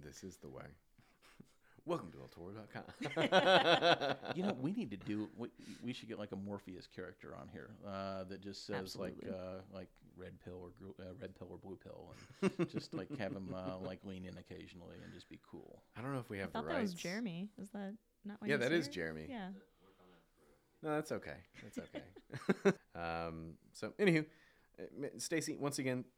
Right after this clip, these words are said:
Speaker 1: thanks again, uh, for taking the time to come and chat with us. Thanks to all our listeners for tuning back in. Uh,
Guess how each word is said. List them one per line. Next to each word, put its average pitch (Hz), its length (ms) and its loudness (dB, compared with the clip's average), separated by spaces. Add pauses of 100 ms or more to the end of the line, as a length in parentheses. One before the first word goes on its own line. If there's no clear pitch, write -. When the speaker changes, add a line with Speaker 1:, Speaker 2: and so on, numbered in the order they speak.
Speaker 1:
thanks 135 220 4
again, 120 360 2 (100)
uh, 101 180 4
for - 140 -6
taking 113 180 2
the 107 60 0
time 107 220 -2
to 98 60 -6
come 107 120 -2
and 98 80 -2
chat 113 220 4
with 110 120 -4
us. - 240 -6
Thanks 151 200 0
to 143 80 4
all 117 80 4
our 95 120 2
listeners 101 560 -4 (140)
for 95 200 -4
tuning 110 320 -4
back 95 300 0
in. 98 220 -2 (380)
Uh, 87 340 0